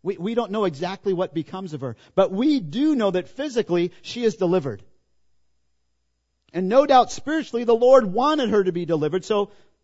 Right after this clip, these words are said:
so yes, it, it could, it would make sense that, that two of the guys stay, Timothy and Luke.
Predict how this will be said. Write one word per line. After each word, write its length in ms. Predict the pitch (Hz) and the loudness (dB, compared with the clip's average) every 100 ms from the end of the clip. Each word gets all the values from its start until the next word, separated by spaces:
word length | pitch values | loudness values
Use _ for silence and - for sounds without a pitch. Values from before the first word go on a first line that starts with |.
| _ | _
so 180 | - | 0
yes, 360 | 220 277 311 - | 2 4 4 2
it, 140 | 220 - | -2 0
it 260 | 208 - | -2 -2
could, 200 | - 285 | -4 0
it 120 | - 220 | 0 0
would 220 | 320 311 | 0 -2
make 260 | 240 208 | -2 -2
sense 440 | - 233 226 262 - | -2 -4 -4 -6 -6
that, 280 | 190 175 _ _ _ _ _ _ _ | -6 -6 _ _ _ _ _ _ _
that 220 | 151 185 | -8 -8
two 180 | - 285 | -4 -2
of 80 | 254 | 2
the 80 | 214 | 4
guys 320 | 190 180 175 | 4 4 2
stay, 320 | - 185 214 | 0 0 0
Timothy 460 | - 214 208 196 185 | -2 -4 -4 -6 -6
and 100 | 156 | -4
Luke. 340 | 151 202 - | -2 -2 -6